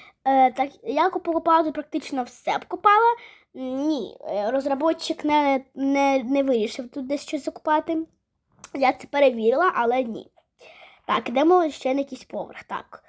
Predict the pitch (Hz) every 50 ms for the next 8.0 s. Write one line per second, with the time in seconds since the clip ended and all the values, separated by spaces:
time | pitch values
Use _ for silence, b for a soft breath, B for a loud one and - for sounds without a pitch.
0 | b b b b - 269 294 302 - - - - - _ - - 226 226 240 247
1 | 262 262 233 233 240 247 254 262 330 - 370 339 - - 381 330 - _ - -
2 | - - - _ - 269 262 262 254 247 233 226 226 220 - - - - 311 311
3 | 320 330 349 349 - - - - - 254 226 220 208 202 196 220 - - 262 277
4 | 302 339 330 - - _ _ _ - 262 302 - - - - - - 453 494 523
5 | 508 466 370 311 277 269 262 233 226 226 269 262 240 226 220 - - - _ _
6 | _ _ _ _ _ _ _ _ - 220 226 - - _ 277 277 285 _ _ _
7 | _ _ _ - - - 233 233 226 226 214 220 220 214 214 214 208 208 214